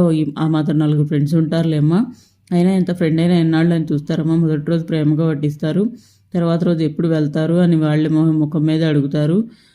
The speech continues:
అయినా ఇప్పుడు బ్లడ్ రిలేషన్స్ కూడా ఎప్పుడు వస్తారు, ఎప్పుడు వెళ్తారు అని అడిగే స్టేజ్లో ఉన్నారు. నువ్వేం బాధపడకు, కంగారు పడకు, రెండు మూడు రోజులు వాళ్ళు మళ్ళీ రోడ్డున పట్టడం ఖాయం, చూస్తూ ఉండు," అంటే చక్రధర్ గారు చెప్తారు. ఆ మాట వినగా, "నిజంగా అదే జరగాలి డాడీ," అని పల్లవి అంటుందన్నమాట.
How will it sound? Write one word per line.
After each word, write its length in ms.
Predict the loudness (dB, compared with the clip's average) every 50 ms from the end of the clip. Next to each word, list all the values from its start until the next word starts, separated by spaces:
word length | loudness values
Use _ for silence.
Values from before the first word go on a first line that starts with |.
| _ _ _
అయినా 220 | -2 0 2 2 2
ఇప్పుడు 220 | 2 0 -2 -2
బ్లడ్ 300 | -2 -2 -2 -2 0 0
రిలేషన్స్ 480 | 0 0 0 0 0 0 0 0 0 -2
కూడా 180 | -2 0 0
ఎప్పుడు 240 | 0 0 0 -2 -2
వస్తారు, 300 | -2 0 0 0 0 0
ఎప్పుడు 220 | -2 -2 -2 -4 -2
వెళ్తారు 240 | -2 -2 -2 -2
అని 240 | 0 0 2 2 2
అడిగే 260 | 2 0 0 0 -2
స్టేజ్లో 500 | -4 -2 -2 0 0 0 0 0 0 0
ఉన్నారు. 400 | 0 0 0 0 0 0 0 0 -2 -4 -14 _ _ _ _ _ _ -2
నువ్వేం 260 | 0 0 2 0 0
బాధపడకు, 580 | 0 0 -2 -2 -2 -2 -2 -4 -4 -4 -6 -4
కంగారు 340 | -2 -2 0 0 -2 -2 -2
పడకు, 280 | -2 -4 -4 -2 -2
రెండు 220 | 0 0 2 2 0
మూడు 160 | 0 0 0
రోజులు 300 | 0 0 0 0 0 0
వాళ్ళు 200 | 0 0 0 2
మళ్ళీ 240 | 2 2 2 2 2
రోడ్డున 360 | 0 0 0 0 -2 -4 -2
పట్టడం 360 | -4 -6 -6 -6 -6 -6 -4
ఖాయం, 420 | -4 -4 -4 -2 -2 -2 -2 -2 -4 -8 -16 _ _ _ _ _ _ _ _ -4
చూస్తూ 260 | -4 -2 -2 -2 0
ఉండు," 200 | 0 0 0 0
అంటే 200 | 0 0 -2 -2 -2 -2 -2
చక్రధర్ 360 | -2 -4 -6 -6 -4 -4 -2
గారు 240 | -2 -2 -2 -4 -4
చెప్తారు. 360 | -6 -4 -6 -6 -4 -4 -4 -2
ఆ 80 | -2
మాట 300 | -2 0 0 -2 -2 -2
వినగా, 280 | -2 -2 0 0 2 2
"నిజంగా 400 | 2 2 2 0 0 0 0 0
అదే 220 | 0 0 0 0
జరగాలి 380 | 0 0 -2 0 -2 -2 -2 0
డాడీ," 320 | 0 2 2 2 2 2
అని 100 | 0 0
పల్లవి 400 | 0 0 0 0 2 2 2 2
అంటుందన్నమాట. 720 | 2 2 2 0 0 0 0 0 0 0 -2 -4 -6 -12